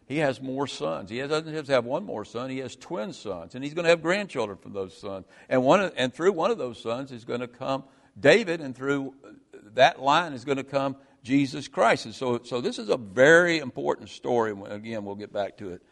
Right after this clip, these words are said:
next time. But, but, but the way these sons come back, about, you know, is, is, is very strange, and really you almost could call it evil. But every bit of it is part of the sovereign will of God working through his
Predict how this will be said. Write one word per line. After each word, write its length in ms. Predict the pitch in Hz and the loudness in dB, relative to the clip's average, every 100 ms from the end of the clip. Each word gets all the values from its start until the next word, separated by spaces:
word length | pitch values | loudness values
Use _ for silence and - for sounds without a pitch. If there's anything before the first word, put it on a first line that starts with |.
| _ _ _ _ - | _ _ _ _ -6
next 300 | 104 95 - | -4 -4 -2
time. 220 | 180 127 | 0 0
But, 140 | 113 - _ - | -2 -10 _ -6
but, 260 | 135 - | -6 -6
but 200 | 131 135 | -4 -2
the 80 | 139 | 0
way 260 | 135 208 247 | 4 4 4
these 260 | 196 147 | 0 0
sons 440 | - 180 180 139 - | 0 0 0 -2 -4
come 260 | 156 127 | -4 -4
back, 360 | 117 170 185 - | 6 6 6 2
about, 680 | 120 123 117 139 175 127 - _ _ _ _ _ - | -2 0 4 6 8 6 4 _ _ _ _ _ -4
you 100 | 127 | -2
know, 140 | 117 - _ _ | -2 -6 _ _
is, 180 | 113 107 - | -8 -8 -8
is, 240 | 117 98 - | -8 -8 -12
is 320 | 110 104 - _ | -10 -10 -14 _
very 400 | 98 135 117 101 | 4 6 6 -2
strange, 560 | - - 147 160 160 117 | -8 -10 -4 -2 -2 -6
and 120 | 117 | -8
really 240 | 165 131 | -10 -10
you 80 | 156 | -10
almost 300 | - - 135 | -12 -12 -12
could 140 | 143 | -14
call 280 | - 147 117 | -2 2 2
it 120 | 98 | 2
evil. 360 | 139 202 113 76 _ _ _ _ _ | -2 -2 -2 -10 _ _ _ _ _
But 140 | 117 117 | 0 6
every 280 | 165 208 240 | 6 4 -6
bit 300 | - 202 135 | 4 4 6
of 160 | 117 | 4
it 100 | 127 - _ _ | 0 -16 _ _
is 120 | 120 | -12
part 360 | 117 127 117 113 | -8 6 6 6
of 80 | 104 | 0
the 80 | |
sovereign 600 | 101 - 120 139 147 156 | -12 2 4 4 2 -10
will 240 | 123 127 123 | -2 -2 -2
of 120 | 120 | -2
God 360 | 110 104 104 - _ - | 2 4 4 -2 _ -6
working 520 | 110 117 113 120 110 | 6 6 6 -6 -10
through 500 | - 107 104 101 87 | -8 -2 -2 -2 -8
his 300 | 101 101 98 | -4 -4 -4